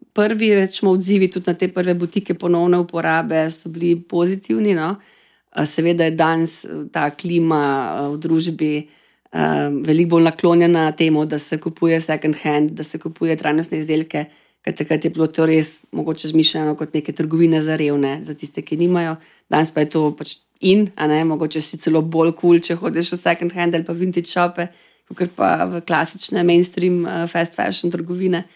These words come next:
Em, tako da, eh, tudi recimo podjetja, a ne, se nekatera,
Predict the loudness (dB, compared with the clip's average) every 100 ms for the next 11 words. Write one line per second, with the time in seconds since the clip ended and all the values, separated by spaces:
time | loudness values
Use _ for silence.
0 | _ _ _ _ _ 0 2 4 4 4
1 | 4 2 0 -2 -2 0 2 2 0 -6
2 | _ _ _ -4 -2 -2 0 0 2 2
3 | 4 2 2 2 4 4 2 0 2 2
4 | 2 0 -2 -6 -20 _ _ _ _ _
5 | -18 -6 2 4 6 4 2 0 2 2
6 | 2 2 2